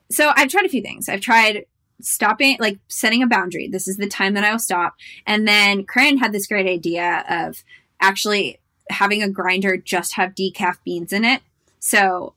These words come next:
when I would go into the kitchen to make coffee,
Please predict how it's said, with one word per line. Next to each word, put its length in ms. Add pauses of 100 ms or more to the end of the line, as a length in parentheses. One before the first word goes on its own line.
(140)
when 600 (120)
I 340
would 140
go 440
into 260
the 80
kitchen 480
to 120
make 180
coffee, 560